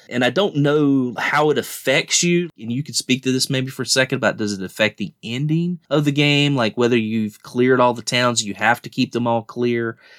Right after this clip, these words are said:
you know, how that works. But, um, you know, that was a little bit confusing for me. But yeah, I mean, the game's a lot of fun. Uh, it's a little more open world than I like and that I'm used to. I really like something a little more compact,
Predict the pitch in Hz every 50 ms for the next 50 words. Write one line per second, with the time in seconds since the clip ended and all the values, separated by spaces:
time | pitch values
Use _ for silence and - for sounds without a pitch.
0 | - - _ _ - 117 117 113 110 104 120 117 117 120 117 110 - 101 107 113
1 | 117 113 110 98 - - - - - - 117 113 110 107 - - 113 110 107 107
2 | 104 101 - 110 113 123 117 90 113 113 117 117 117 113 117 110 - - - 107
3 | 101 - 110 110 110 104 107 104 95 - - 101 104 101 101 101 101 101 98 85
4 | - 101 98 98 - _ _ _ _ _ _ - - 165 135 120 135 160 175 175
5 | 170 165 143 147 156 151 180 190 208 208 170 185 160 165 175 165 147 - - -
6 | 139 135 139 143 143 143 139 143 135 - - - - 127 117 120 120 131 135 135
7 | 151 160 156 156 151 127 - - 127 131 143 147 143 127 120 104 107 113 123 123
8 | 120 117 117 101 82 98 104 107 123 139 143 147 156 160 165 160 - _ _ -
9 | - _ _ - 113 110 107 107 110 107 104 107 107 110 110 113 127 131 - -
10 | - 143 135 123 107 104 107 104 87 98 120 120 117 117 107 110 107 - - -
11 | 117 113 113 113 107 110 113 110 117 110 107 107 101 - - 90 95 104 - 98
12 | 101 107 110 - - _ - -